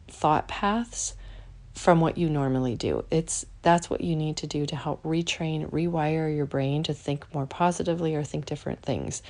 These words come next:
So if the, neither of those are for you, make up your own. Make up something that you would like to replace that with. It could be something like, "I can tackle anything," or, "I'm always up for the challenge," or,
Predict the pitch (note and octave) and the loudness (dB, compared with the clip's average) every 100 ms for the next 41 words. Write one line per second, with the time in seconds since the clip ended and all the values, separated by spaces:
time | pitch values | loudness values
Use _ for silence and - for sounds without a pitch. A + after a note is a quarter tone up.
0 | - - - E3+ D#3 C#3+ - - - F3+ | -18 -18 0 4 4 2 -8 0 2 4
1 | - - G3+ A3+ A#3 A3+ G3 F#3+ D#3+ D#3+ | 2 6 8 8 8 8 6 6 6 6
2 | F#3 - D#3 D3 D3 - D3+ D#3+ G3 A3+ | 4 2 4 4 2 0 0 6 6 6
3 | F#3+ G#3+ A#3+ A#3 A#3 - D#3+ D#3 C#3 D#3+ | 4 4 2 2 0 2 2 4 2 0
4 | - - - E3+ E3 D#3 D#3 - - - | 0 -2 -2 0 0 -2 -4 -10 -18 -20
5 | - - - D#3+ E3 E3+ F3+ E3 D3+ C#3+ | -20 0 6 6 6 4 4 2 2 0
6 | - C#3+ C#3+ C#3 - C#3+ C3 B2 - - | 0 2 2 0 0 0 0 0 -2 0
7 | B2 - - D#3+ - F3 D#3 D3 C#3+ C#3 | 0 -2 -4 -4 0 0 0 -2 -4 -4
8 | D#3 E3 - - F3 F#3+ F#3 D#3+ D#3+ D#3 | -4 -4 -6 -2 -2 0 -2 -2 -2 -2
9 | D#3 C#3+ C3+ C#3 C3+ B2+ C#3+ - - - | -2 0 -2 -2 -4 -4 -6 -8 -20 -4
10 | D3 C#3 - D3+ D#3+ D#3+ D#3 D#3+ E3 D3+ | 2 2 4 2 4 4 4 2 -2 -4
11 | D3+ D3 C#3+ C#3 C3 - - - | -4 -2 -2 -4 -4 -4 -6 -6